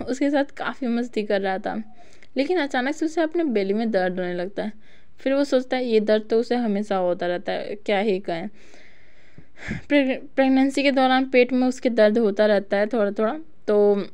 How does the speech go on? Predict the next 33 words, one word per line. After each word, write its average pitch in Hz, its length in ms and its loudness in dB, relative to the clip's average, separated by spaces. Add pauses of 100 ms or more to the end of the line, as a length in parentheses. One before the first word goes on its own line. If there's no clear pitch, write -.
(100)
इसलिए 285 240 2
वो 277 100 6
ज़्यादा 254 240 6
कुछ 262 280 -2
रिएक्ट 208 280 2
नहीं 202 100 2
करता 185 380 -2
है। 190 240 0 (1080)
तब 220 80 2
विंग 220 420 2
आता 220 260 4
है 233 60 4
अपने 247 200 -2
हाथ 233 220 0 (100)
में 220 140 0
कपकेक्स - 760 -2
लेके, 208 380 0 (520)
वो 214 40 -4
बोलता 214 220 0
है, 262 60 4
"ये 269 120 8
लो 208 140 4
विंग, - 320 -10 (140)
अ, 185 440 2 (240)
ये 220 120 6
लो 220 80 6
लंजा, 190 360 0 (720)
ये 208 80 -2
लो 196 100 -2 (160)
खा 196 140 -2
लो।" - 120 -6 (800)
उसके 226 240 -2
बाद 226 300 2